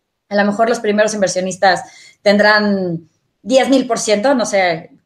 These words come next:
con, con su inversión, digo, ahí eso sí no tengo la información, pero,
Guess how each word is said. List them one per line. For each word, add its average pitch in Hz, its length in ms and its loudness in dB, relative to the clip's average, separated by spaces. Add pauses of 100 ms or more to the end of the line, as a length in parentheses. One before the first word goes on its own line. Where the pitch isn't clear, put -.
con, 185 280 -2
con 190 180 0
su 190 100 -8
inversión, 196 640 -2
digo, 131 220 -8
ahí 165 240 -2
eso 190 160 -6
sí 180 260 -8
no 175 140 -8
tengo 180 160 -6
la 170 60 -6
información, 190 480 0
pero, 180 360 2